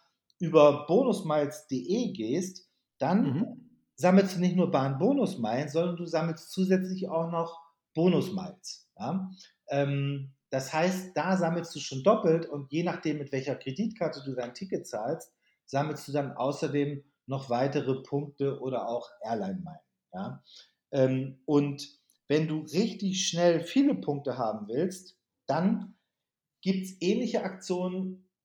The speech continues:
Speaker 1: die wir auch kennen von Miles and More oder von Payback, nämlich über Abos.
Speaker 2: Mhm.
Speaker 1: Ähm, das gibt's auch bei Bahn Bonus und da ist die F A Z sehr, sehr aktiv.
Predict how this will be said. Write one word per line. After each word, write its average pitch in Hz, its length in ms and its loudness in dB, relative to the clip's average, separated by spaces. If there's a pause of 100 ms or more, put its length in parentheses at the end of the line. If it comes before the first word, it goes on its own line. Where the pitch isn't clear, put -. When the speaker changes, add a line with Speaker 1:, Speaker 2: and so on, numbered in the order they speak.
(120)
Speaker 1:
die 170 260 -8
wir 147 200 0
auch 143 160 -4
kennen 147 340 -2
von 120 320 -6
Miles 104 300 -6
and 123 120 -10
More 143 300 2
oder 113 140 -6
von 104 240 -10
Payback, 147 480 -2
nämlich 143 360 -4
über - 300 -4
Abos. - 560 -8 (300)
Speaker 2:
Mhm. 156 520 -2
Speaker 1:
Ähm, 131 480 -2 (140)
das 147 180 -4
gibt's - 220 -6
auch - 140 -2
bei 131 120 4
Bahn 117 280 0
Bonus 165 560 -2 (680)
und 139 800 0
da 123 60 0
ist - 240 -6
die 156 180 -12
F 147 180 -2
A 135 140 -2
Z 185 340 -2
sehr, 165 240 0
sehr 180 160 -2
aktiv. - 600 -4